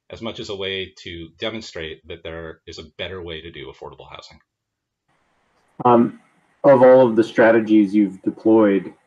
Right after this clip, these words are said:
Speaker 2: uh, why solar? And when did you first consider it? When did it, uh, achieve the level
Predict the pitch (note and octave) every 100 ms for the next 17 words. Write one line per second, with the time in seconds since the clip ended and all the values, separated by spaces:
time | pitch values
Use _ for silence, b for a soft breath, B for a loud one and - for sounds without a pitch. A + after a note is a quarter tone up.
0 | _ _ - G#2 G#2 G2+ G2+ G#2 G#2 -
1 | G2+ G#2+ A2+ A#2 - G#2+ G#2+ F#2 - _
2 | - G2 G2+ G2 F#2+ F#2 - - - -
3 | G#2+ G#2 G#2 G#2 G2+ G2 - G2+ G2+ F2+
4 | F#2 G2 F#2+ G2 - _ - G#2 - -
5 | F#2+ G2+ - - A2 G#2+ F#2+ F#2 G#2 G#2
6 | G2 F#2+